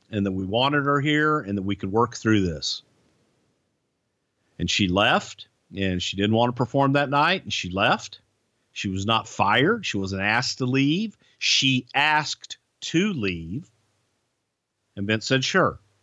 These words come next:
Take your time, and J R will be in touch." And then they decided, "Okay, you know what? Um, not gonna come back. We'll just let her contract run out and move forward."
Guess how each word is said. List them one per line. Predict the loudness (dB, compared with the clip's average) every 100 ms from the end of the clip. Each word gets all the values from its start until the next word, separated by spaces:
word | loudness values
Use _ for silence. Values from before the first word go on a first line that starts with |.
| _ _ _ _ _ _ _ _ _ _ _ -4
Take | -2 -2
your | 0
time, | 2 4 2 0 -4 _ _ _ _ _ _ -8
and | -2 0 2 0
J | -2 2 4
R | 4
will | 4
be | 4 4
in | 4
touch." | 2 0 -2 -10 -12 _ _ _ _ _ _ _ _ _ _ -2
And | 0
then | 2
they | 2
decided, | 0 0 2 2 2 2
"Okay, | 2 2 2
you | 2
know | 2
what? | 2 2 2 -4 -2
Um, | 0 2 0 -4 -12 -20 -20 -20 _
not | -2 0
gonna | 0 0
come | 0 2
back. | 2 2 0
We'll | -6
just | -8 -2
let | -2
her |
contract | 0 0 0 2 2 2 -4 -20 -6
run | 0 2
out | 2 2 0 -2 _
and | -2 0 0 -2 -8 _ _ -20 _ 0
move | 0 2
forward." | 2 2 0 -4